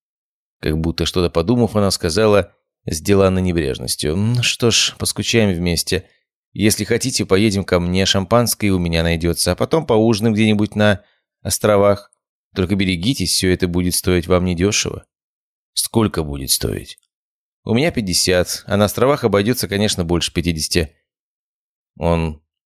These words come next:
сделал брезгливую гримасу. «Пожалуйста, это не вопрос». Лихач, залепленный снегом,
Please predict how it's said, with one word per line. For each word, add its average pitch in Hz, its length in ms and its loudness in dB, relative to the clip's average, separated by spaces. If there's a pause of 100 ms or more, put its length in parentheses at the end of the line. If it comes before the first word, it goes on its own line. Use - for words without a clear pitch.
(140)
сделал 80 380 0
брезгливую 80 540 -2
гримасу. 69 580 -4 (680)
«Пожалуйста, 87 960 0 (100)
это - 220 -4
не 92 140 0
вопрос». 90 580 0 (1400)
Лихач, 80 760 -4
залепленный 80 580 -2
снегом, 90 640 -2